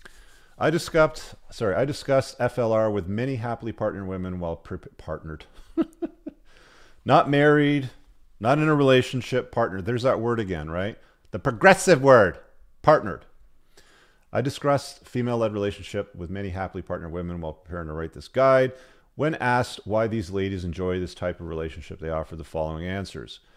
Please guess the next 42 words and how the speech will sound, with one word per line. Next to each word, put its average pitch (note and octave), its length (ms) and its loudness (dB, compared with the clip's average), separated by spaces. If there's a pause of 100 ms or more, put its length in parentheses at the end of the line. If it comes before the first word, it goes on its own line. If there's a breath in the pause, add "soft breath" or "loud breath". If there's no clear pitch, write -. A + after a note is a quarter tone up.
(340 soft breath)
"I A2+ 260 4
like A2+ 360 2
being F#2+ 320 -4
in F#2+ 140 -6
control. G#2 800 -2 (160)
I F2 80 -6
like F2 280 -2
knowing F2+ 380 -2
who G2+ 160 -6
handles E2+ 360 -8
the G#2 60 -8
finances A#2 840 -6 (340 soft breath)
and D#2 100 -10
who E2+ 100 -4
is F2 120 -6
in F#2+ 80 -4
charge F#2 320 -4
of G2+ 80 -4
meals A2+ 540 -2
and F2+ 160 -12
how." B2 360 -2
<laughs> - 720 -20
So, A#2+ 360 4 (200 soft breath)
sorry, F#2+ 300 4 (520)
let A#2 120 2
me A2+ 60 4
just A2 180 -2
reread F2 320 -2
that. C#2 240 -6 (260 soft breath)
"I - 100 0
like F#3 220 6
knowing D#3+ 320 4
who C#3 140 2
handles B2 380 0
the A2 60 -2
finances," G2+ 600 -2
and E2 100 -8
she G2 120 -8
has F#2+ 260 -4
me G2+ 260 -2
in G2 100 -2
bracket, D#2 540 -6